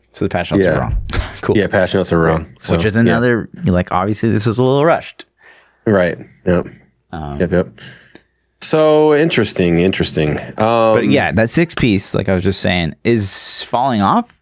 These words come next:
Speaker 1: for some reason. Like, I don't know if we have a hundred percent certainty on what's going on. One, things that seems to be happening is Epiphany. Like, you know how Epiphany, like, gives you that auto dash? It's somehow
Speaker 2: Yeah.
Speaker 1: while you're in the Tempest Rush, it's, like, auto dashing sometimes, and it's causing you to drop your stacks.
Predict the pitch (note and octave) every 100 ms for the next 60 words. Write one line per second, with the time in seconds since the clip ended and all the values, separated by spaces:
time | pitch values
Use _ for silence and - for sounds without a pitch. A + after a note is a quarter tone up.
0 | _ - D#3+ F#3 E3+ F3+ F3 D3+ A#2+ A2+
1 | - - - _ _ - E3 E3+ D#3 C#3+
2 | C3+ B2 G2+ B2 A2 G#2+ A2+ F#2 A2 G#2+
3 | A2+ G2+ G#2 - G#2 G2+ G2+ G2 A#2+ D3+
4 | D#3 D3+ D3 - _ _ _ _ _ _
5 | - B2 B2 A2+ C#2 A#2+ G#2+ A2+ A2 A2+
6 | G2 - - A#2 E3+ F3 G3 G3 _ _
7 | _ G#2+ F2+ G#2 G#2+ G#2+ G2 G#2+ G2 A2
8 | F#2+ E2+ G#2 - F#2 D#2+ - _ _ _
9 | _ _ _ _ - G2 A#2 A2 A#2 B2+
10 | - - _ _ _ _ _ _ _ _
11 | _ _ _ - F#2 - - - C3+ B2+
12 | B2+ G#2+ G#2+ A2 G2 A2 G#2+ - G2+ A#2
13 | - A#2 G2 - D#2+ - E2+ F#2+ F#2+ F#2
14 | F2+ - E2+ A2 D3 D3+ D#3+ E3+ - F#2
15 | - - E2 F2+ E2 C2+ - - - -
16 | D2 G2+ - -